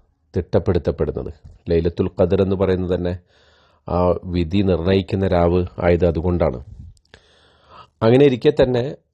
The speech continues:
ആളുകളെ സംബന്ധിച്ച്, പൊതുജനങ്ങളെ സംബന്ധിച്ച് ഒരു വർഷം തീരുന്നു,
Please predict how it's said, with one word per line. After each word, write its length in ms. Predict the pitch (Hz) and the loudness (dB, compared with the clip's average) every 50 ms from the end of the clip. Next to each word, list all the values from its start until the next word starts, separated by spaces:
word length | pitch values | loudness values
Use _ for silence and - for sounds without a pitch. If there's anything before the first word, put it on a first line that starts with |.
| _ _ _ _ _ _ _ _ - | _ _ _ _ _ _ _ _ -4
ആളുകളെ 560 | 98 95 95 98 101 110 107 117 120 127 127 | -2 0 2 2 2 2 4 4 6 4 4
സംബന്ധിച്ച്, 400 | 117 - 104 98 92 82 - 87 | 2 0 -4 -4 -6 -6 -8 -6
പൊതുജനങ്ങളെ 680 | - 95 98 98 117 113 127 127 131 131 135 135 131 | -2 -2 0 0 2 2 2 4 4 4 4 2 2
സംബന്ധിച്ച് 440 | 120 - 113 113 113 104 104 - 113 | 2 0 -4 -2 -4 -6 -6 -4 -4
ഒരു 80 | 110 107 | -4 -2
വർഷം 420 | 101 98 92 90 - - 113 113 | -2 -2 -4 -4 -4 -6 -4 -4
തീരുന്നു, 400 | 107 - 104 101 101 101 104 104 | -4 -4 -2 -2 -2 0 0 -2